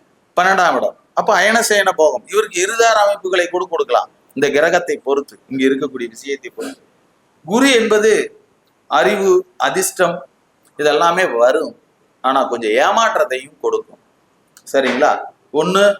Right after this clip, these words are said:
ஃப்ரெண்டோட சேர்ந்து பணத்தை முதலீடு பண்றதோ, சீட்டு போடுறதோ, இந்த மாதிரியான சமயங்கள்ல போகும்போது பண இழப்புகளையும் கொடுக்கும், வரவையும் கொடுக்கும். ஆமா, நாம தான்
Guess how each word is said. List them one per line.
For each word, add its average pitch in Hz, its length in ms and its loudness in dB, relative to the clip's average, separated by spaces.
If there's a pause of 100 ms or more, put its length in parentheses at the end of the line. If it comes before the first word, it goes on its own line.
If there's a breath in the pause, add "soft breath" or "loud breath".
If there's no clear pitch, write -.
(300)
ஃப்ரெண்டோட 180 440 0 (120)
சேர்ந்து 160 280 -2 (280)
பணத்தை 151 340 0 (380)
முதலீடு 160 440 -2
பண்றதோ, 127 340 -2 (120)
சீட்டு 165 340 -8
போடுறதோ, 127 360 -2 (320)
இந்த 143 160 -2
மாதிரியான 156 480 2
சமயங்கள்ல 135 360 -2 (100)
போகும்போது 123 500 -2 (420)
பண 160 120 2 (160)
இழப்புகளையும் 165 680 -2
கொடுக்கும், 190 380 -2 (340)
வரவையும் 247 560 0
கொடுக்கும். 120 360 -8 (180)
ஆமா, 160 160 2 (140)
நாம 160 300 2
தான் 240 120 2